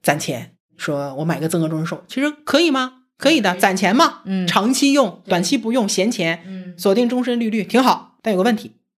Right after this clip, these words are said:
Speaker 2: 对。
Speaker 1: 就算是将来孩子大了，你也只能妈妈取钱给孩子。比如说我买教育金给我女儿，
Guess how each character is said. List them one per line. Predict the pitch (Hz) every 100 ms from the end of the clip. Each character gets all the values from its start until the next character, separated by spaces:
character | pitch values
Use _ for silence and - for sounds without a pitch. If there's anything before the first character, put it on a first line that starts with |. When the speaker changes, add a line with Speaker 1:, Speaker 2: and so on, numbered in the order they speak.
| _
Speaker 2:
对。 | -
Speaker 1:
就 | 254 220
算 | 254
是 | 233
将 | 208 214
来 | 208
孩 | 202 - 180
子 | 220 - -
大 | 311 311 196
了， | - - _
你 | 175 175 185
也 | 185 160 185
只 | 185 175 143
能 | 131 151
妈 | 170 175
妈 | 170 165
取 | - -
钱 | - 127
给 | 147
孩 | - - -
子。 | - _ _ _ _ _
比 | 190
如 |
说 | 247
我 | 202 190
买 | 277 -
教 | 175
育 | 147
金 | 151
给 | 147
我 | 143
女 | 147
儿， | - -